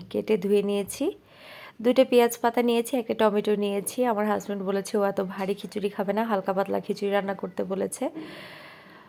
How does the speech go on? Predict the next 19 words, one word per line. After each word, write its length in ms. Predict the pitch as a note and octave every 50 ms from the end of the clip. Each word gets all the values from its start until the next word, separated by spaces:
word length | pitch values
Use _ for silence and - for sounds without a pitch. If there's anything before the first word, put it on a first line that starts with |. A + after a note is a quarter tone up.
| - - - _ _ _ _ _ -
তো 80 | A3+ A3 A3 G#3+ G#3 G#3 - -
এই 180 | G#3+ G#3 G#3 G#3 G3
আর 160 | F#3+ F#3+ F#3 F3+ F#3
কি। 160 | - A3+ A#3+ C#4+ D#4 - - - - - - - - - - - - - - -
এই 140 | - A#3 A#3+
প্যানটা 360 | A#3 A#3 A#3+ A3+ A3+ A3+ - B3 A3+
আমার 180 | G#3 G3 G#3 G#3
না, 120 | G#3 A3 A#3+ A#3+
এই 40 | A3
প্যানটা 320 | A3 G#3+ G#3+ G#3 G3 - G#3
আমার 200 | G3+ F3+ F#3+ G3 - -
আম্মুর, 440 | - G3 F#3 F3+ F3+ F3+ G3 A3+ C#4+ - - - - - - - - - -
আমি 140 | - F#3+ F3+
ভাইকে 360 | F3+ G3 G3+ G3 G3 - G3
দিয়ে 220 | E3+ G3+ G3+ G#3 - -
আনিয়েছিলাম। 800 | - G3 F3+ G3 G3 G3 G3 F#3+ - - G#3+ G3 G3+ G#3+ C4 F4 F#4 - - - - - - - - - - - - - - - _ -
আহ, 420 | - G3+ G3 F#3+ F#3 F3+ F#3 F3+ F3+ F3 - - - F#3 F3+
যতদিন 440 | G#3 G#3 G3 F#3 - - G#3+ A3+ G#3+ G#3+
পর্যন্ত 460 | - A3 G#3+ - G#3+ G#3+ G#3 G3 -